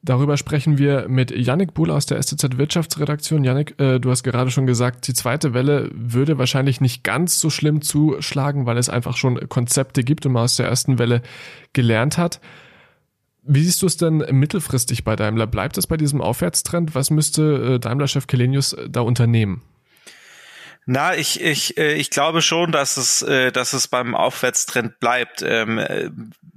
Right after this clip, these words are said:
Speaker 2: wie gesagt, vorausgesetzt, dass, ähm, dass Corona, ähm,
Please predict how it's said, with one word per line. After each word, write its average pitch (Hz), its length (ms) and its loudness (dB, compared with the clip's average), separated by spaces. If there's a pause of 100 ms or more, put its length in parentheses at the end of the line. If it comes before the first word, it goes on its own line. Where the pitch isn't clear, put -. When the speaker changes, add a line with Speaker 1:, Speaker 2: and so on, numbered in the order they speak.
Speaker 2:
wie 131 120 -6
gesagt, 131 300 0
vorausgesetzt, 120 760 -2
dass, - 320 2
ähm, 110 300 0
dass 113 200 -2
Corona, 120 800 0
ähm, 110 640 -2